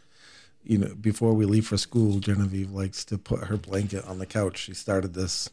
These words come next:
a year ago. That way she would know right where it was when she comes home from school.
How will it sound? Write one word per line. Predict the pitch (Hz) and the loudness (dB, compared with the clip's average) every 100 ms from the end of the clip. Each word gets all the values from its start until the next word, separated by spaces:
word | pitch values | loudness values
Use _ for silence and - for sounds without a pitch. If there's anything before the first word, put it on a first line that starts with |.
| - _ - - | -10 _ -20 -10
a | 104 | -4
year | 92 123 113 | 2 4 4
ago. | 82 80 80 - _ _ _ _ _ _ - | 2 -4 -8 -12 _ _ _ _ _ _ -2
That | 104 | 2
way | 98 | 2
she | - 113 | 4 4
would | 104 | 4
know | 101 110 104 | 4 4 4
right | 95 107 | 2 -2
where | - 104 | 0 0
it | 101 | 0
was | - 101 87 92 - - - _ _ _ _ - _ _ _ - | -2 -2 -2 -2 -4 -8 -16 _ _ _ _ -20 _ _ _ -2
when | 101 | -2
she | - 98 | 0 -4
comes | - 95 87 | -2 -2 0
home | 95 92 | -2 -4
from | - 92 | -6 -8
school. | - - - | -4 -2 -2